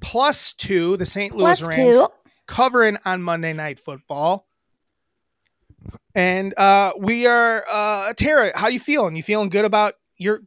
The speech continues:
Speaker 1: you're kind of on fire this year.
Speaker 2: Yeah. I'm feeling
Speaker 1: At
Speaker 2: good about it. I feel like I know sports. I know football.
Speaker 1: Mm-hmm.
Speaker 2: I know how to pick 'em. I know what teams look like shit. I kinda,
Speaker 1: Mm-hmm.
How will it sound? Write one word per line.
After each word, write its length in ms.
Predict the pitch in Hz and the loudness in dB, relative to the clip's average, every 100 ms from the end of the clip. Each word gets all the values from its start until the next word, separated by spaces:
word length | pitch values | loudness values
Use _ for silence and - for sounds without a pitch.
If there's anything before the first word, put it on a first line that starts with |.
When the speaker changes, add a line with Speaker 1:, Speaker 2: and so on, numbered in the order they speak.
| _ | _
Speaker 1:
you're 140 | 226 185 | -14 -2
kind 160 | 233 | 0
of 60 | 220 | 0
on 100 | 202 | -2
fire 340 | - 226 220 190 | -2 -2 -2 -2
this 220 | 175 - | -4 -8
year. 260 | 156 156 196 - _ _ _ - - | -6 -6 -8 -12 _ _ _ -18 -2
Speaker 2:
Yeah. 200 | 202 - _ _ _ _ _ _ | 0 0 _ _ _ _ _ _
I'm 120 | 277 311 | -2 0
feeling 180 | 240 | 0
Speaker 1:
At 80 | 523 | 2
Speaker 2:
good 120 | 285 | 0
about 240 | 254 247 254 | 4 4 4
it. 240 | 269 262 - - | 4 2 0 -2
I 100 | 294 | -2
feel 220 | - 339 | -2 -2
like 280 | 339 339 330 - | 2 2 0 0
I 800 | 277 254 262 262 254 254 254 - | 2 4 4 4 2 0 -4 -6
know 220 | 226 220 285 | -4 -4 -4
sports. 680 | - - 208 226 262 - | -8 -6 -4 -4 -6 -6
I 140 | - 220 | -6 -4
know 220 | 208 214 | -4 -6
football. 720 | - 214 - 233 226 233 262 | -4 -8 -6 -2 0 0 -2
Speaker 1:
Mm-hmm. 80 | - _ - _ | -6 _ -20 _
Speaker 2:
I 100 | - | -6
know 160 | 233 185 | -2 -2
how 160 | 247 247 | 0 -2
to 60 | |
pick 300 | - 220 - | -2 -8 -6
'em. 280 | 233 247 254 | -6 -4 -4
I 60 | 226 | -6
know 140 | 208 | -4
what 160 | 214 - | -6 -8
teams 400 | - 226 226 220 | -10 -10 -10 -10
look 180 | 214 214 | -12 -8
like 180 | 220 220 | -10 -8
shit. 520 | - - 196 233 247 | -12 -10 -8 -8 -6
I 160 | 208 208 | -8 -8
kinda, 300 | - 196 185 | -8 -6 -4
Speaker 1:
Mm-hmm. 240 | 202 226 | -4 -6